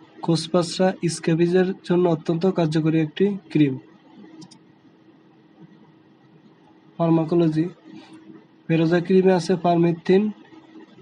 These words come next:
একটি পাইরিথ্রয়েড যা সারকেপ্টিস স্ক্যাবি পরজীবী দ্বারা আক্রমণে স্ক্যাবিজ রোগের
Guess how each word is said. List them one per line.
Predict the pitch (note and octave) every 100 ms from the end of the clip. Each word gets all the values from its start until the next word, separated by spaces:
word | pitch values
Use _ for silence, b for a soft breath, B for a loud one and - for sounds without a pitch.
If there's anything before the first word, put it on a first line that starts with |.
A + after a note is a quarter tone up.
| - - -
একটি | E3 D#3+ F#3 F#3 G3 - -
পাইরিথ্রয়েড | E3+ E3+ E3+ F3 F3 F3 - E3+ F3 F3 F3 - -
যা | D3 D#3+ E3+ E3+ -
সারকেপ্টিস | - - E3 E3 E3 E3+ - _ - - E3 E3 F#3 E3+ F3+
স্ক্যাবি | D#3 - E3+ F3+
পরজীবী | E3+ E3+ E3+ E3+ E3
দ্বারা | E3 E3
আক্রমণে | D#3+ - E3 E3 E3+ F3+
স্ক্যাবিজ | E3 - E3 E3
রোগের | E3 E3 E3+